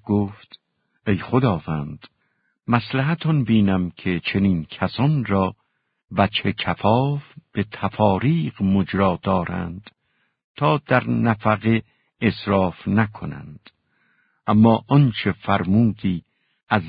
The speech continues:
زجر و منع مناسب حال ارباب همت نیست، یکی را به لطف امیدوار گردانیدن و باز به نومیدی خسته کردن.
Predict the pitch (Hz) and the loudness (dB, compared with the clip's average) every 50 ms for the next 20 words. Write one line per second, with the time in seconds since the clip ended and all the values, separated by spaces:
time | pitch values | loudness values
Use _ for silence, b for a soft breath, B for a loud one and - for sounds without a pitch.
0 | 78 76 98 95 87 - - 98 87 - 87 85 80 80 92 107 117 135 147 151 | -6 -4 -2 -2 -2 -4 -6 -6 -6 -4 -4 -4 -2 0 2 2 2 2 2 -2
1 | 151 - - - 208 143 _ _ _ _ _ _ _ _ _ _ _ _ _ - | -4 -6 -8 -12 -20 -20 _ _ _ _ _ _ _ _ _ _ _ _ _ 2
2 | 117 120 120 120 117 110 107 - - 196 170 170 110 98 107 113 107 98 90 92 | 4 6 6 6 6 4 2 0 -4 -2 -2 -2 -2 -2 0 0 0 -2 -4 -6
3 | - - 107 98 87 73 82 95 92 85 73 - 78 73 73 85 82 76 78 87 | -4 -2 -2 -2 0 0 -2 -2 -2 -2 -4 -6 -10 -6 -6 -6 -4 -4 -4 -6
4 | 92 - - - - 117 139 165 165 147 120 - - - _ _ _ _ _ _ | -6 -8 -8 -4 -2 0 2 2 0 -2 -4 -6 -12 -20 _ _ _ _ _ _
5 | _ _ _ _ _ - 143 156 143 - - 135 123 117 113 113 113 110 101 104 | _ _ _ _ _ -2 0 0 0 0 0 0 0 2 4 4 4 4 2 2
6 | 107 110 101 101 98 110 107 107 101 95 85 - - - - - - _ _ - | 0 0 2 2 2 2 2 2 0 -2 -6 -10 -16 -20 -20 -20 -20 _ _ -2
7 | 117 120 117 113 110 104 95 92 82 - - - 107 104 98 95 90 87 - 87 | 4 6 8 8 8 6 6 2 0 -4 0 2 2 2 4 2 -2 -4 -8 -12
8 | 82 - - 104 101 95 - - 104 101 95 92 85 87 95 90 80 - 95 92 | -12 -2 2 2 2 2 0 -2 -2 -2 0 -2 -2 -2 -4 -4 -4 -4 -6 -4
9 | 95 92 82 b b b b b b b b b b b _ - 117 104 92 92 | -4 -4 -8 b b b b b b b b b b b _ -2 -2 0 2 4
10 | 113 107 104 95 87 82 87 87 80 82 98 104 98 98 98 101 107 107 101 95 | 4 4 4 2 0 -6 -10 -14 -8 0 2 2 4 4 6 6 6 6 6 4
11 | 87 87 92 95 90 82 76 _ - 95 87 82 82 92 95 82 - - 92 101 | 0 -2 -2 -2 -4 -4 -6 _ -8 -8 -8 -8 -12 -14 -16 -14 -12 -6 -6 -6
12 | - - - - _ - 92 82 - - - 92 92 - - - 92 82 - | -8 -8 -16 -16 _ -12 -12 -12 -12 -12 -10 -10 -12 -12 -12 -16 -16 -16 -16